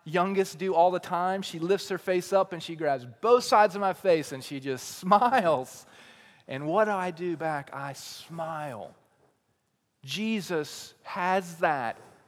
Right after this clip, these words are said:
and had that, and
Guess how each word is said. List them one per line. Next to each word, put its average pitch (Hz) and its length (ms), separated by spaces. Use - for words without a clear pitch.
and 147 180
had 190 600
that, 123 520
and 113 320